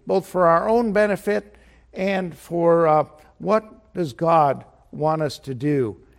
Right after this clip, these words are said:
and minister in the life of Head. But we also need to be tough. We need to be ready for anything. We need to endure hardship. When we changed from Papua New Guinea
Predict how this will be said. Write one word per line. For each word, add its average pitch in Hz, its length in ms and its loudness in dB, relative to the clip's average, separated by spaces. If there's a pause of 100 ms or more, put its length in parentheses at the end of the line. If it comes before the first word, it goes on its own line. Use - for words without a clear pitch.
(120)
and 139 180 -8
minister 139 580 -6
in 135 200 -12
the 131 100 -8
life 135 380 -4
of 131 160 -10
Head. 127 320 -8 (1500)
But 240 100 6
we 240 160 4
also 233 300 2
need 214 240 0
to 202 60 -2
be 196 140 -2
tough. 196 480 0
We 165 100 -6
need 175 200 -2
to 175 60 -6
be 175 180 0
ready 156 500 2 (300)
for 156 500 4
anything. 151 720 -6 (480)
We 165 160 -6
need 185 240 -4
to 185 180 -2
endure 170 380 0
hardship. 143 760 -4 (1120)
When 214 180 2
we 185 300 0 (260)
changed 226 440 -2
from 156 180 -6
Papua 170 340 -2
New 151 100 0
Guinea 160 440 -2